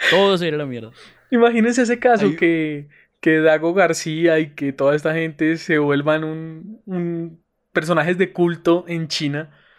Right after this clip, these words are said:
Speaker 2: y que allá ganen premios y todo y los lleven a, no sé, el equivalente al Festival de Cannes de China, porque fijo lo tienen, porque allá lo copian todo. Y el gran invitado, el que va a abrir el Festival de Cine de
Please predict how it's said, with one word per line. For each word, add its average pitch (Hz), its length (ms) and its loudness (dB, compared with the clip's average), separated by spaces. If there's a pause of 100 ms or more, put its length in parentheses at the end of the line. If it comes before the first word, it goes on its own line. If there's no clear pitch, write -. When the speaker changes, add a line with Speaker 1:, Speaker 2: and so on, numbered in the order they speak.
(720)
Speaker 2:
y 180 100 -2
que 160 120 0
allá 143 180 2
ganen 151 300 0
premios 151 520 -6
y 156 80 -6
todo 151 400 2
y 156 40 -2
los 147 180 -4
lleven 143 420 -2
a, 139 540 -4
no 139 160 -4
sé, 143 240 0
el 135 340 -10
equivalente 147 540 0
al 151 80 -2
Festival 151 400 0
de 139 140 -4
Cannes 151 340 -4
de 156 80 -6
China, 160 300 -6
porque 156 220 -6
fijo 156 220 -4
lo 175 140 0
tienen, 143 240 -2
porque 170 160 -6
allá 131 140 0
lo 143 100 -4
copian 147 320 -6
todo. 147 260 -4 (720)
Y 160 360 -2 (840)
el 160 180 4
gran 156 220 2
invitado, 165 360 2
el 151 120 0
que 165 100 0
va 156 80 4
a - 20 4
abrir 175 240 2
el 196 140 0
Festival 151 720 0
de 160 400 -4
Cine 165 380 0
de 151 680 -6